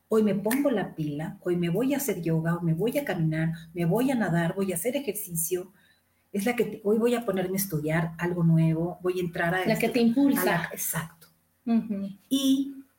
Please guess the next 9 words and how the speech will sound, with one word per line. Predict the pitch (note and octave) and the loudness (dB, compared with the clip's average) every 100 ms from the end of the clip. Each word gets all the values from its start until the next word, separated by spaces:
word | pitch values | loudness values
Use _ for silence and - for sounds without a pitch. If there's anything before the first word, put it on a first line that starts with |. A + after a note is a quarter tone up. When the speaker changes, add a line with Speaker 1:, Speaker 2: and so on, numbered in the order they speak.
| - | -6
Speaker 1:
está | G3 - E3 | -4 -2 0
relacionado | E3 F3+ G3 B3+ B3 G3+ F#3+ - - _ _ _ | 2 2 0 0 0 0 -2 -8 -14 _ _ _
con | E3+ E3+ | -4 0
el | E3 | 0
sistema | E3 E3 E3+ E3+ F3 | -2 -2 2 2 2
nervioso | F3 D#3 D3+ D#3 E3 | 0 0 -2 -4 -4
simpático, | F3 G3 G3 C4+ C#4 G#3+ - - _ _ _ _ _ _ _ _ | 0 0 2 0 -2 -6 -10 -18 _ _ _ _ _ _ _ _
¿sí? | - D#3 G#3 - - _ _ _ _ - - - - - | -4 -2 -2 -8 -18 _ _ _ _ -20 -20 -20 -12 0
Luego, | A3 B3 A3+ E3 - | 4 6 4 2 -4